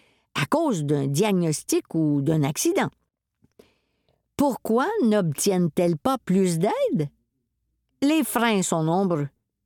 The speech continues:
D'abord, il y a les complexités administratives, comme l'explique Julie Bickerstaff, directrice info-aidant et transfert de connaissances chez l'Appui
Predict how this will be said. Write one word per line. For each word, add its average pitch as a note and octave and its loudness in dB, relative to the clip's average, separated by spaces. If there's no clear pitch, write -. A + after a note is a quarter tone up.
D'abord, C#4+ 0
il C4 2
y B3 2
a B3 2
les G3+ 2
complexités F#3+ 0
administratives, E3+ 0
comme G3 2
l'explique F3+ -2
Julie G3+ 2
Bickerstaff, F3 0
directrice C4+ 0
info-aidant A3 2
et A#3+ 2
transfert A#3+ 0
de F3+ 2
connaissances A3 0
chez E3+ 2
l'Appui F#3+ 0